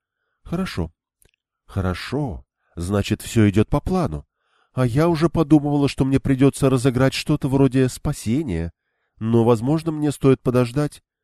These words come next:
пока Элайда не сломит её. Возвращение девчонки создаст ещё больше путаницы. Тебе, Арангар, следует сеять побольше смятения в их рядах. Прежде чем я с этим покончу, мне хочется, чтобы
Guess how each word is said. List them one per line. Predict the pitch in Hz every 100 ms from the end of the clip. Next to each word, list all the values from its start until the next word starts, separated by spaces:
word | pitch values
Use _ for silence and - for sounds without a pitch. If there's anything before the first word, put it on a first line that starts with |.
| _
пока | - 185 190 196
Элайда | 175 120 110 113
не | 117
сломит | - 113 110 107
её. | 110 110 113 _ _ _ _ _ _ -
Возвращение | 120 120 113 113 123 - 196 180 117
девчонки | 110 - 120 113 117
создаст | - 117 107 120 113 117
ещё | 120 - - 175
больше | 170 120 -
путаницы. | 98 98 90 92 92 - 101 - _ _ _ _ _ _ -
Тебе, | 156 160 180 123
Арангар, | 107 101 98 101
следует | - 156 156 147 143
сеять | - 147 139 -
побольше | 151 139 147 -
смятения | 147 151 147 - 147 113 87 85
в |
их | 90 -
рядах. | 92 87 90 - _ _ _ _ _ _
Прежде | - 175 151
чем | 143 160
я | 156 156
с | 165
этим | 147 143
покончу, | 151 143 208 196 - 92 82 _ _ _ -
мне | 131 147 147
хочется, | 135 147 135 139 139
чтобы | 123 - 127